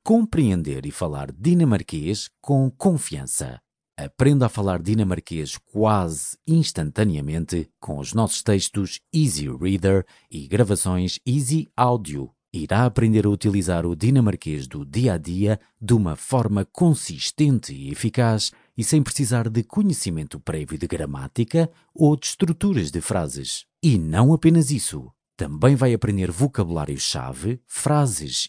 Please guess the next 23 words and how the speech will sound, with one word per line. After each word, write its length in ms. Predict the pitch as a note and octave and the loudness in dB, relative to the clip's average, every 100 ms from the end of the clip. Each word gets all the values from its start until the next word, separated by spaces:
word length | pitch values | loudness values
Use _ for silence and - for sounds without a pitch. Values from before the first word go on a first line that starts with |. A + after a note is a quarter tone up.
| - | -8
e 220 | E2 C2+ | -12 -12
conjugações 920 | - D#3+ D#3+ G#2 D2+ - E2+ E2+ F#2 - - _ | -2 2 2 2 -4 -4 -4 -2 -2 -6 -12 _
num 200 | C#3+ C3+ | 4 6
ambiente 480 | B2 G2+ F#2+ F2+ - | 6 2 0 -2 -6
estruturado, 1000 | F2 - - A3+ A3 D3 D#2+ C#2+ D#2 C#3+ - _ _ | -8 -8 -4 -4 0 0 0 -2 -4 -4 -6 _ _
concebido 800 | E3 C3+ - F#2+ D#3+ G#3+ B2+ | 2 2 -2 -2 0 0 0
para 220 | D2+ E2+ C#2+ | -4 -6 -6
o 100 | D2 | -6
ajudar 420 | D#2+ D#2+ G#2+ G2 | -6 0 2 2
a 40 | |
construir 500 | - G2 - G2+ F#2 | 0 -4 -2 -2 -2
uma 180 | F2 F2 | -2 -4
fundação 640 | - F#3 G3 D#3+ - E2 | -4 -2 0 0 0 -6
sólida 560 | - - - G#2+ G#2+ G#2+ - - | -6 -4 -2 0 -2 -4 -6 -20
que 140 | - G3 | 0 2
nunca 460 | B2 C#3 B2 - | 6 6 4 0
esquecerá. 720 | D#2 - D2+ - E2 D2 A#1+ - _ _ | -8 -6 -8 -8 -6 -6 -8 -16 _ _
Com 240 | - D#2+ | -4 -4
os 140 | C#2+ A2 | -4 4
nossos 260 | C3 - | 4 4
cursos 640 | - B2 A2 - A2+ G2+ - _ | 0 0 0 -2 -4 -4 -10 _
Aprenda 640 | E2 D2 - C#3+ D3 G#2 F2 | -10 -2 4 4 4 2 2
Dinamarquês, 920 | A#2+ C#3+ A#2 E2+ - C#2 B1+ - | 4 6 4 0 -6 -10 -8 -10